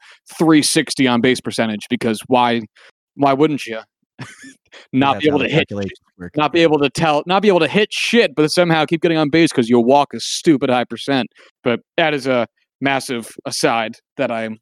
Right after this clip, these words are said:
Speaker 2: <clears throat>
Speaker 1: only issuing because we are on the record. <laughs> Um, <laughs> oh, anyway, so let me, let me ask you this, um,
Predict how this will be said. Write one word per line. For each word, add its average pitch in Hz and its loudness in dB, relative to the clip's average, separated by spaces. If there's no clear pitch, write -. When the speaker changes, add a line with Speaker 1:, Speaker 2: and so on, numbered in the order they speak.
Speaker 2:
<clears throat> 139 -14
Speaker 1:
only 123 2
issuing 117 0
because 113 -4
we 120 2
are 117 -2
on 113 -4
the 110 -10
record. - -6
<laughs> - -20
Um, 165 2
<laughs> - -12
oh, 143 0
anyway, 147 2
so 240 2
let 220 2
me, 262 2
let 233 2
me 247 4
ask 240 2
you 208 0
this, 156 0
um, 135 0